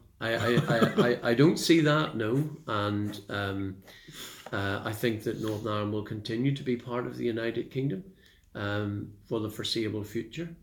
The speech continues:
But I do agree that unionists need to be more, um, proactive in presenting the real benefits of the union. I think at times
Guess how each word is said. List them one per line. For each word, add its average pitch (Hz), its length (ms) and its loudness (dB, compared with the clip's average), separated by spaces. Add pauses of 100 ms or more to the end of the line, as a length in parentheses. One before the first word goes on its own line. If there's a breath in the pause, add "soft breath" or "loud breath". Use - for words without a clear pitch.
(520 soft breath)
But 127 320 0 (100)
I 113 100 -4
do 127 220 4
agree 123 380 4
that - 100 -2
unionists 113 540 -2
need 110 260 -6
to - 60 -12
be 107 480 -4
more, 110 580 -4 (440 loud breath)
um, 101 540 -4 (680)
proactive 147 720 0 (160)
in 117 240 -2
presenting 117 600 -2
the 104 120 -4
real 127 480 6
benefits 113 600 -6
of 113 140 -10
the 117 80 -8
union. 101 400 -6 (380 loud breath)
I 110 40 -8
think 123 160 2
at 131 120 -2
times 131 500 0